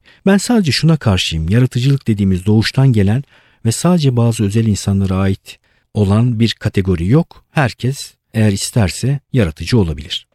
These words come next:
diye düşünüyorum. Sonrasında bu, e, tren çalışması sırasında birinci bu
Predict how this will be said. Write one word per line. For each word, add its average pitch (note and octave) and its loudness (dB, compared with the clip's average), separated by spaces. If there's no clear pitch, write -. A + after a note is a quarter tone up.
diye F#2 -2
düşünüyorum. D2+ -10
Sonrasında D#3+ 0
bu, C3 4
e, E2+ -2
tren G2+ 2
çalışması E2+ -6
sırasında G2+ -4
birinci C3+ 2
bu A2 -2